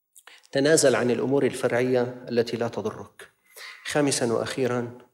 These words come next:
اطلب حقك برفق وإحسان، واقبل نصح الناصحين. أيها الإخوة، أكثروا من الصلاة والسلام على سيدنا محمد صلى الله عليه وسلم،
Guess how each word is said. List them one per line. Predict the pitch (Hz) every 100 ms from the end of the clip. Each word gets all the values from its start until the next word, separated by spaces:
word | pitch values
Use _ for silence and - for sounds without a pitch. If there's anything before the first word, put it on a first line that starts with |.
| -
اطلب | - 135 107
حقك | - - - 120 120
برفق | 110 135 127 139
وإحسان، | 120 - - - 110 95 - - _ _ _ _ _
واقبل | 143 151 143 147 151 151 151
نصح | 139 123 -
الناصحين. | 117 104 98 - 90 98 90 - _ - _ _ _ _ _ _ _ _ _ _ _ _ _ _ _ _ _ _ _ _
أيها | 143 151 135
الإخوة، | 117 - 123 117 - - - - - _ _ 131
أكثروا | - - 147 147 147 147 147 - -
من | 127 123
الصلاة | - - 123 135 131
والسلام | 123 110 - 120 123 117
على | 104 113
سيدنا | - 117 120 113 110
محمد | 98 - 110 101 98 - - - - - - - -
صلى | - 147 127 120
الله | 117 131 123
عليه | 110 117 104
وسلم، | 95 - 95 92 -